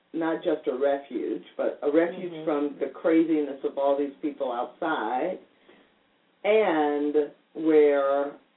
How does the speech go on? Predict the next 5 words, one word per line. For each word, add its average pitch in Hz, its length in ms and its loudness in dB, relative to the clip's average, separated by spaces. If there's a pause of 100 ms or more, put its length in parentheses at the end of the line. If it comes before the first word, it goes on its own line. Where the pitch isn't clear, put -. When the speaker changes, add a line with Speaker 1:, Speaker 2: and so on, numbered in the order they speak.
(220)
Speaker 1:
it 151 180 4
would 143 160 0
recharge 170 1080 -2
me, 185 180 -4
re-energize 147 1000 -2